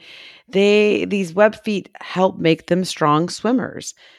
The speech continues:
And by strong swimmers, I mean, they're uniquely adapted,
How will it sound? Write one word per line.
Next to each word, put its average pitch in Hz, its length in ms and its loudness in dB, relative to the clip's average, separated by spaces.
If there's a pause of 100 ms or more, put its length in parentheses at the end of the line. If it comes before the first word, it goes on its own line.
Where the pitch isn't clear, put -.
(420)
And 165 340 -2
by 160 140 -2
strong 208 340 -2
swimmers, 185 540 -4
I 160 80 -4
mean, 180 240 -4
they're 214 160 -8
uniquely 175 840 -6
adapted, 127 760 -8